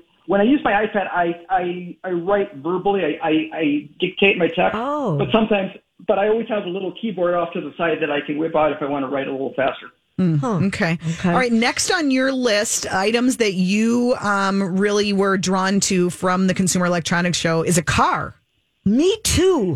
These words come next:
Speaker 2: Julio.
Speaker 1: The, we're, we're, we're entering the electric car age. I think in the next two years, these things are gonna really become mainstream,
Speaker 2: Right.
Speaker 1: and that's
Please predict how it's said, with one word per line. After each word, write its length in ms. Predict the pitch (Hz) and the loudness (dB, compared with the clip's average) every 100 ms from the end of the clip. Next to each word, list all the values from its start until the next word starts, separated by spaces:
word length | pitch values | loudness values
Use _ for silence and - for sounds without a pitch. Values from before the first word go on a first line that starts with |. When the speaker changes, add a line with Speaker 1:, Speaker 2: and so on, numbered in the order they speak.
| - | -4
Speaker 2:
Julio. 560 | - 175 165 160 160 160 _ _ _ _ _ _ _ _ _ _ _ - - - | -2 2 2 2 0 -4 _ _ _ _ _ _ _ _ _ _ _ -20 -20 -6
Speaker 1:
The, 600 | 180 196 214 202 190 185 - - | -2 2 2 2 0 -2 -4 0
we're, 280 | 220 - 220 | 0 0 0
we're, 440 | 254 294 220 - | 2 4 2 0
we're 240 | 202 226 233 - _ - | 0 0 -2 -8 _ -8
entering 540 | 240 247 247 220 202 | -6 -6 -4 -4 -4
the 80 | 180 | -4
electric 400 | 175 180 214 - | -4 -4 -6 -8
car 160 | 196 185 - | -6 -6 -8
age. 240 | - - 170 | -12 -8 -4
I 120 | 160 | -2
think 140 | 220 | 0
in 80 | 196 | 0
the 80 | 156 | 0
next 260 | 160 170 - - | -2 -4 -8 -4
two 120 | 170 | 2
years, 320 | 156 170 170 - | 4 4 2 -2
these 140 | 156 - | -4 0
things 300 | 180 170 - - | 0 0 -4 -2
are 160 | 160 147 | 0 2
gonna 200 | 151 143 | 2 2
really 220 | 151 160 | 2 2
become 380 | 151 - 151 139 | 0 0 -2 0
mainstream, 500 | 180 175 170 165 156 | 0 2 2 0 -2
Speaker 2:
Right. 80 | 147 | -2
Speaker 1:
and 100 | 151 | 2
that's 200 | 160 165 | 2 0